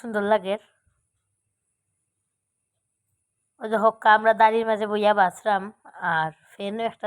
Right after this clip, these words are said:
লাগাইছি, কেন আরামও লাগে। অন্য মানে আর কি বইয়া বাসা যায় খুবই সুন্দরভাবে। সুন্দর লাগে গাইজ। তো গাইজ, ওই যে হক্কা মাছগুলা খুবই সুন্দর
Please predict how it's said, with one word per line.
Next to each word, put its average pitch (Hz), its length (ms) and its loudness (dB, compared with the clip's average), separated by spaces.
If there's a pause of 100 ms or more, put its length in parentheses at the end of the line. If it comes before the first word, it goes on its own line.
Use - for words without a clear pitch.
লাগাইছি, 180 380 -4 (100)
কেন 190 140 -4 (100)
আরামও 175 260 -2 (120)
লাগে। - 180 -14 (1300)
অন্য 202 180 -12 (220)
মানে 202 200 0
আর 185 140 -2
কি 190 80 -10 (320)
বইয়া 190 300 -2
বাসা 196 300 -2
যায় 185 160 2 (300)
খুবই 202 280 -14
সুন্দরভাবে। 180 520 -4 (1400)
সুন্দর 196 340 -6
লাগে 214 260 0
গাইজ। 226 200 0 (600)
তো 233 40 -6 (120)
গাইজ, 254 400 6 (1500)
ওই 240 160 -2
যে 254 120 4
হক্কা 240 340 4 (460)
মাছগুলা 214 480 2 (120)
খুবই 247 340 -8
সুন্দর 220 340 0